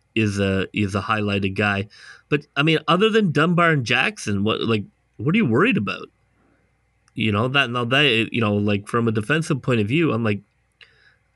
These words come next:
uh, I wanna lean on Jackson every time he gets the ball.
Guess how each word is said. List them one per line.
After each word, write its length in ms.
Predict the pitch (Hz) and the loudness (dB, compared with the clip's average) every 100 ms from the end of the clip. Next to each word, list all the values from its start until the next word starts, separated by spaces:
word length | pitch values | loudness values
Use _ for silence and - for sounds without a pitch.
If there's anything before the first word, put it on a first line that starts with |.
| _ | _
uh, 220 | - - 113 | -6 -4 -2
I 80 | 120 | 0
wanna 200 | 139 120 | 2 2
lean 440 | 104 113 147 170 | 2 2 2 2
on 260 | 156 135 120 | 2 0 0
Jackson 520 | 120 120 123 - 117 - | 0 0 -2 -6 -6 -2
every 300 | 143 139 117 | 0 0 0
time 240 | 123 120 | 0 0
he 80 | 107 | 0
gets 220 | 107 104 | 0 -2
the 100 | - | -6
ball. 440 | 101 123 123 120 | -2 0 2 0